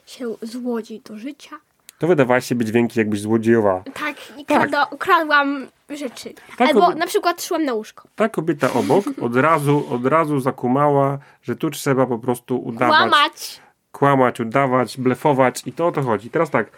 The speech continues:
Speaker 1: Ja na przykład poszłam sobie na łóżko.
Speaker 2: Poszłam sobie na łóżko, a my nie wiedzieliśmy, co się dzieje. Tak, słuchajcie, o-, sytuacja jest taka. Mamy, mamy... Mm, w ogóle prowadzi nas aplikacja.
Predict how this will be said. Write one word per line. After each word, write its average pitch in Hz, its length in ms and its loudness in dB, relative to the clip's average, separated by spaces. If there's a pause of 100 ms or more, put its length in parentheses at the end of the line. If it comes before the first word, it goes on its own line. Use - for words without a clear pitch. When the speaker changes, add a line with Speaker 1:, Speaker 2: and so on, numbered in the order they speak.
Speaker 1:
Ja 302 120 -8
na 339 100 -4
przykład 359 260 -8
poszłam 320 280 -10
sobie 320 180 -6
na 277 100 -4
łóżko. - 340 -16 (200)
Speaker 2:
Poszłam 165 260 2
sobie 135 240 4
na 127 60 4
łóżko, 160 480 2
a 139 40 2
my 143 100 4
nie 143 140 4
wiedzieliśmy, 135 260 2
co - 60 -8
się 120 120 -2
dzieje. 98 280 0
Tak, 107 320 -2
słuchajcie, 139 320 2
o-, 151 60 2 (800)
sytuacja 175 420 0
jest 143 120 -2
taka. - 300 -4
Mamy, 165 440 4 (280)
mamy... 143 600 2 (200)
Mm, 120 540 0 (1400)
w 131 80 2
ogóle 247 200 2
prowadzi 160 380 0
nas 147 160 0
aplikacja. 131 480 -6